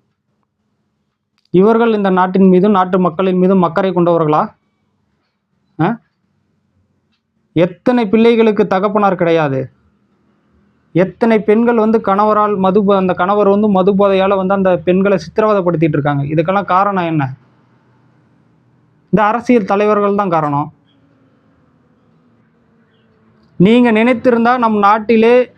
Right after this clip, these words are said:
போதை பழக்கம் இல்லாத நாடாக எப்போ மாற்றி இருக்கலாம்.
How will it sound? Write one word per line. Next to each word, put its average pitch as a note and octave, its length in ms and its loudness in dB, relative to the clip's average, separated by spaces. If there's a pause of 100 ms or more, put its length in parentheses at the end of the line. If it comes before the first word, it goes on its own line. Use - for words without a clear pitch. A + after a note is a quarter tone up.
(420)
போதை A3+ 300 2
பழக்கம் G#3 400 -2
இல்லாத G3+ 300 2
நாடாக G3 400 0
எப்போ F#3+ 320 0
மாற்றி F#3 260 0
இருக்கலாம். F3 420 -2